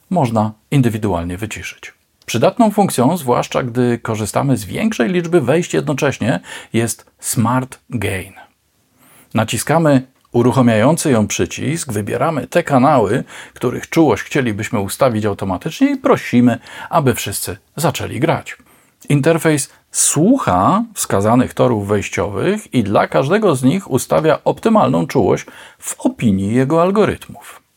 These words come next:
I to jest bardzo dobra koncepcja, znacząco oszczędzająca czas, gdy chcemy nagrać szybkie demo zespołu, na przykład używając ośmiu mikrofonów, bo funkcja ta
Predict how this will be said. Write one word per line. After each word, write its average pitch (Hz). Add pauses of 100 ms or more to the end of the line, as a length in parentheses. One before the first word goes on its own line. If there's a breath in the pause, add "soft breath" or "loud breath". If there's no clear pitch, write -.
(320 loud breath)
I -
to 113
jest 98
bardzo 131
dobra 123
koncepcja, - (360 loud breath)
znacząco 131
oszczędzająca 107
czas, 101
gdy 90
chcemy 101
nagrać 113
szybkie -
demo 110
zespołu, 101 (260 loud breath)
na -
przykład 127
używając 98
ośmiu 120
mikrofonów, 101
bo -
funkcja -
ta 110